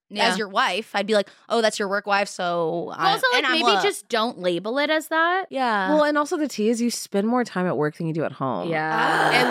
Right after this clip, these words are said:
Speaker 3: that's, like, ugh, I think that's where I'm like, "Okay, what, your little grocery store girlfriend clerk? Okay, fine. Right, you see them when you go grocery shopping once a week, and that's fine. You flirt, whatever, uh, whatever." But somebody that you work with,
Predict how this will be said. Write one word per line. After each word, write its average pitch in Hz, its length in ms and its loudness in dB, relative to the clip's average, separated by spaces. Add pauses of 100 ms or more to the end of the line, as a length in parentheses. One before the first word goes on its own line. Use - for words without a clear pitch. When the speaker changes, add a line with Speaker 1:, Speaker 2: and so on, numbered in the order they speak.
(120)
Speaker 3:
that's, 339 320 2
like, 277 440 0
ugh, 349 1000 -4 (180)
I 226 120 2
think 247 300 -2
that's 214 320 0
where 220 200 -4
I'm 202 180 0
like, 180 380 0 (680)
"Okay, 247 680 2
what, 226 280 2
your 247 140 0
little 254 240 2
grocery 240 520 0
store 226 340 2
girlfriend 214 560 0
clerk? 202 360 2
Okay, 196 460 0 (160)
fine. 139 540 -2 (100)
Right, 180 260 0
you 185 140 0
see 214 160 0
them 190 120 2
when 185 80 -2
you 165 60 2
go 170 60 2
grocery 160 160 0
shopping 156 320 0 (240)
once 147 380 -2
a 147 40 -4
week, 110 220 -2 (320)
and 143 160 -4
that's 143 140 -2
fine. 135 160 -2
You 135 80 -4
flirt, 127 180 -2
whatever, 120 320 -4
uh, 127 220 0
whatever." 117 440 -4 (400)
But 202 220 0
somebody 226 360 -2
that 233 120 2
you 170 160 0
work 135 360 0
with, 175 240 2